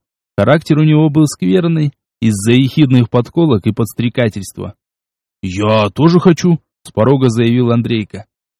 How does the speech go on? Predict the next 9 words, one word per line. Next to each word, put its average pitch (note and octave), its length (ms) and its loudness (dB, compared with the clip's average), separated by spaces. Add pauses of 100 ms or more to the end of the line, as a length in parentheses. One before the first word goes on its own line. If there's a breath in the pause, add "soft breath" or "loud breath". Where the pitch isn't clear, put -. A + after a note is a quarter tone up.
(220)
«У F#3 160 2
Гордея F#3 600 6
девушка F3+ 540 2
появилась, D#3+ 760 2 (180)
он G#3 240 4
хочет A3 360 2
сделать E3+ 520 0
ей F3+ 200 2
подарок», E3 540 0